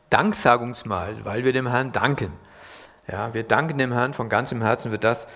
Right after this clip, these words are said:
was er für uns getan hat. Es ist also, ähm, die gute Nachricht.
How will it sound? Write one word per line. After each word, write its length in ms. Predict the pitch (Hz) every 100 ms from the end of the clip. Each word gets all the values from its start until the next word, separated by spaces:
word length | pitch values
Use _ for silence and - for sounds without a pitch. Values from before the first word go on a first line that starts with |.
| -
was 240 | - 113 120
er 160 | 113
für 140 | 110 113
uns 240 | 113 -
getan 440 | 113 104 98 98 87
hat. 180 | 87 101
Es 120 | 107
ist 140 | 131
also, 440 | 135 127 120 117 113 - - - - 226
ähm, 440 | 110 107 101 98 95 - _ - _ _ - - - -
die 100 | 120
gute 300 | - 170 180
Nachricht. 720 | 113 110 156 196 233 - -